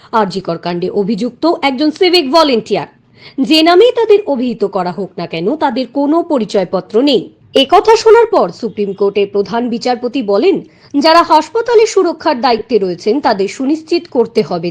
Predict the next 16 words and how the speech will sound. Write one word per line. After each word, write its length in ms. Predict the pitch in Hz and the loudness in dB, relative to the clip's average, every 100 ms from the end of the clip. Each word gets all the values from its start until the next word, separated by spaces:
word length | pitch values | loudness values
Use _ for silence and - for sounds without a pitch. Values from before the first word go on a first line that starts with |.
| 165 | -2
যে 80 | 220 381 - - - | -2 -2 -12 -12 -4
কেউ 140 | 269 277 311 | -2 0 0
ইচ্ছা 280 | 311 - 339 247 | 0 0 -2 0
হলেই 260 | 240 277 320 | 2 2 4
যেন 120 | 320 320 320 311 | 2 0 0 2
ইমার্জেন্সি 580 | 330 415 427 427 415 370 | 2 4 6 4 4 2
ওয়ার্ডে 360 | 277 233 185 240 220 | 2 0 0 -4 -4
ঢুকে 220 | 208 185 | -6 -6
যেতে 180 | 175 202 254 | -2 0 0
না 60 | 220 - | 0 -2
পারে। 180 | 165 - - _ _ _ 208 | -6 -8 -16 _ _ _ -6
তাহলে 280 | 170 202 180 156 | -4 -4 -4 -6
ডাক্তারদের 500 | 160 - 277 240 294 | -6 -4 -4 -2 0
নিরাপত্তা 420 | 302 311 311 311 320 320 | 0 0 0 -2 -4 -2
কিভাবে 320 | 214 254 427 466 | -2 2 4 4
নিশ্চিত 280 | 440 - | 4 2